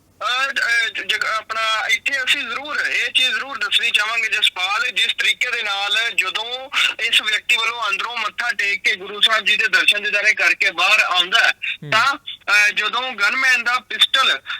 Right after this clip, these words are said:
Speaker 1: ਖੋਹਣ ਦੀ ਕੋਸ਼ਿਸ਼ ਕਰਦਾ ਹੈ, ਤਾਂ ਜ਼ਰੂਰ ਉਸ ਗਨਮੈਨ ਵੱਲੋਂ ਵੀ ਆਪਣਾ ਪਿਸਟਲ ਬਚਾਇਆ ਜਾਂਦਾ ਹੈ। ਲੇਕਿਨ, ਅਹ, ਜੋ ਇਹ ਵਿਅਕਤੀ ਪਿਸਟਲ ਖੋਹਣ ਦੇ ਵਿੱਚ ਕਾਮਯਾਬ ਹੁੰਦਾ ਹੈ,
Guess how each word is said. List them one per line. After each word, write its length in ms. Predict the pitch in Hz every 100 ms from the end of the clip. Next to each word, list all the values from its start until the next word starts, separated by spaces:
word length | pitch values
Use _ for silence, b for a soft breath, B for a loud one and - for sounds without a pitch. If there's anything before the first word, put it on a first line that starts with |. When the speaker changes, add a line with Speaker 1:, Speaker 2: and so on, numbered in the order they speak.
| -
Speaker 1:
ਖੋਹਣ 240 | 202 220 254
ਦੀ 100 | 226
ਕੋਸ਼ਿਸ਼ 400 | 214 196 - -
ਕਰਦਾ 300 | 190 185 233
ਹੈ, 40 |
ਤਾਂ 300 | 233 269 262
ਜ਼ਰੂਰ 380 | 294 285 277 254
ਉਸ 220 | 220 -
ਗਨਮੈਨ 600 | 196 208 233 - 220 196
ਵੱਲੋਂ 260 | 202 220 254
ਵੀ 140 | 302
ਆਪਣਾ 300 | 269 247 247
ਪਿਸਟਲ 420 | 226 - - 247
ਬਚਾਇਆ 440 | 240 233 214 202 202
ਜਾਂਦਾ 380 | 202 214 202 131
ਹੈ। 60 | - B B -
ਲੇਕਿਨ, 360 | 196 - - 269 285 285 b _ -
ਅਹ, 360 | 240 240 240 226
ਜੋ 180 | 214
ਇਹ 300 | 269 233 262 254
ਵਿਅਕਤੀ 440 | - - 254 269
ਪਿਸਟਲ 400 | - - - 277 269
ਖੋਹਣ 300 | 233 226 294
ਦੇ 220 | 277 254 202
ਵਿੱਚ 180 | 180
ਕਾਮਯਾਬ 580 | 165 185 190 208 220 233
ਹੁੰਦਾ 340 | 202 190 190
ਹੈ, 120 | 202